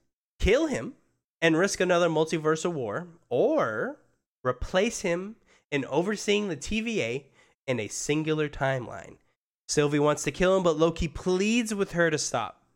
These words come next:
They kiss, but Sylvie sends Loki back to T V A headquarters.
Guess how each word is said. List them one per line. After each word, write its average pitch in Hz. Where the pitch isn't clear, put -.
They 233
kiss, 190
but 151
Sylvie 160
sends 139
Loki 117
back 110
to -
T -
V 104
A 104
headquarters. -